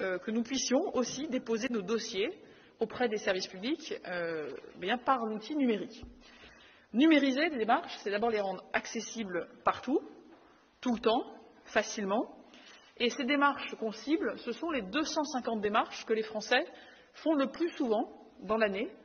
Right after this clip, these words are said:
celles donc qui sont, euh, eh bien, les démarches qu'on appelle les démarches du quotidien. Aujourd'hui, euh, on a deux millions de Français qui ont donné leur avis sur ces démarches numériques depuis douze mois.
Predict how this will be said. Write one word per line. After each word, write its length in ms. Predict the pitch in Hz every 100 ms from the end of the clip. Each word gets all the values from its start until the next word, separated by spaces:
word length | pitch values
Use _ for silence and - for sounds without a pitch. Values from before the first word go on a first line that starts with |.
| - - _ _ -
celles 160 | 269 240
donc 160 | 269
qui 80 | 247
sont, 320 | 202 254 277 208
euh, 160 | 175 - - - - _ -
eh 40 |
bien, 240 | 175 254 208
les 80 | 180
démarches 280 | 214 285 -
qu'on 80 |
appelle 260 | 190 247 269
les 60 | 196
démarches 300 | 202 247 196
du 140 | 254
quotidien. 400 | 254 233 170 165 - - _ _ - _ -
Aujourd'hui, 580 | 277 277 226 254 339 - - - - - -
euh, 180 | 180 170
on 120 | 220 240
a 80 |
deux 140 | 233 330
millions 200 | 320 302
de 80 | -
Français 380 | 240 - 190 262 - - - - -
qui 140 | -
ont 100 | 254
donné 260 | 233 285 311
leur 160 | 254
avis 180 | 226 233
sur 160 | 285 240
ces 100 | 220
démarches 320 | 214 226 -
numériques 280 | 220 220 254
depuis 180 | 208 202
douze 240 | 220 196
mois. 140 | 170